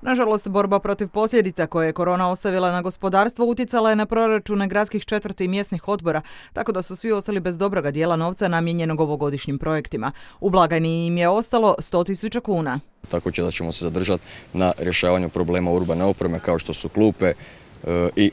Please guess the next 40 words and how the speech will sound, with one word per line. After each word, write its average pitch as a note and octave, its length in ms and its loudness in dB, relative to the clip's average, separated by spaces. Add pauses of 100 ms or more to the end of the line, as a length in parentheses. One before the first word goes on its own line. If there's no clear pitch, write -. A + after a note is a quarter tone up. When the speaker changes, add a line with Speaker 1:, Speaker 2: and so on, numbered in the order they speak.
Speaker 2:
ponešto F#2+ 340 0
javne E2+ 320 0
rasvjete. - 460 -6
Moram F#2 220 2
također G2+ 420 0
reći F#2+ 220 0
da F2 100 0
smo F#2+ 180 -2
ove F#2+ 100 2
godine F#2 260 0
zatvorili F2+ 500 2
sve G2+ 200 0
mrtve F#2 420 0
i - 20 -2
crne F#2 280 -2
točke F2+ 420 0
javnom F2+ 300 2
rasvjetom E2+ 460 0
koje E2 140 -6
se F2+ 120 -4
nalaze F2+ 420 -2
u F2 40 -2
našoj E2+ 240 -2
gradskoj E2+ 280 -2
četvrti, G#2+ 520 2 (580)
tako F#2+ 260 4
da F#2+ 80 0
smo F2+ 160 -2
osvijetlili F#2+ 360 0
sve G2 200 4
prolaze, F#2 400 2
ukupno F#2 280 -6
njih F2 240 -2
pet F2+ 320 0 (120)
pješačke E2+ 500 0 (240)
našoj E2+ 220 -2
gradskoj E2 320 -2
četvrti, F2+ 440 -2
tako F2+ 360 0
i F#2 140 2